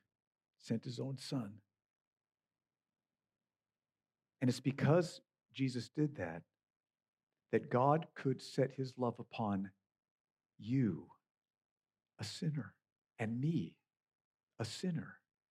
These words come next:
When we were running away from him, he set his love upon us and changed our hearts, opened our eyes. We could see the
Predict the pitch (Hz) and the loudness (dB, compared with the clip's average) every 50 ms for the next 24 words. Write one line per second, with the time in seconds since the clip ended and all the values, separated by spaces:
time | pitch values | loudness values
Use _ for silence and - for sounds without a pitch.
0 | _ _ _ _ _ _ _ - 123 113 120 139 180 190 185 165 147 127 135 143 | _ _ _ _ _ _ _ 2 4 8 8 8 8 8 8 6 6 6 6 6
1 | 160 175 185 185 180 165 160 165 165 160 - - - 87 - - - - - - | 6 4 2 2 2 2 2 2 2 2 0 -2 -6 -6 -6 -8 -14 -18 -18 -18
2 | - - _ _ _ _ _ _ - 175 170 165 - - 170 160 156 - - 160 | -20 -20 _ _ _ _ _ _ -2 -2 0 0 2 2 2 2 2 0 -4 -4
3 | 139 127 - 135 135 135 135 135 - - - - - 113 104 101 101 - - 104 | -4 -2 0 2 4 4 4 2 -2 -8 -14 -8 -4 -4 -4 -4 -4 -6 -10 -12
4 | - - - 107 85 - - - - - 98 95 98 98 - - 120 117 113 117 | -12 -12 -12 -12 -12 -10 -8 -8 -6 -6 -6 -8 -8 -12 -10 -8 -8 -6 -6 -6
5 | 107 92 - - _ - - - - - _ _ _ _ _ _ _ _ _ _ | -8 -8 -10 -12 _ -20 -20 -20 -20 -20 _ _ _ _ _ _ _ _ _ _
6 | _ _ _ _ _ _ _ _ _ _ _ _ _ _ _ _ - 110 104 - | _ _ _ _ _ _ _ _ _ _ _ _ _ _ _ _ -2 -2 0 2
7 | 127 117 117 117 117 113 117 113 98 90 - - - _ - - - - _ _ | 2 4 4 4 4 2 0 0 -2 -4 -8 -12 -16 _ -20 -20 -20 -20 _ _
8 | _ _ _ _ _ _ _ _ _ _ _ _ _ _ _ _ _ - - - | _ _ _ _ _ _ _ _ _ _ _ _ _ _ _ _ _ -8 -8 -8
9 | - - - - - - 120 110 131 95 85 | -8 -10 -10 -10 -6 -4 -4 -4 -4 -4 -8